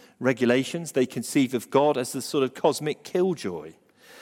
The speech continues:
To them, the idea of God setting boundaries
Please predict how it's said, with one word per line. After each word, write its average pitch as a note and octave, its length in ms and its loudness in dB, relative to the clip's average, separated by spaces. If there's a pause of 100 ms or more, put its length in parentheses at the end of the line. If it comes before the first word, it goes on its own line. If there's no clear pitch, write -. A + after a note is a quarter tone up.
(280)
To E3 120 6
them, F#3+ 320 6
the D3 100 6
idea F3 400 8
of A#2 240 0
God D#3+ 440 6
setting F3 520 2
boundaries C3+ 920 2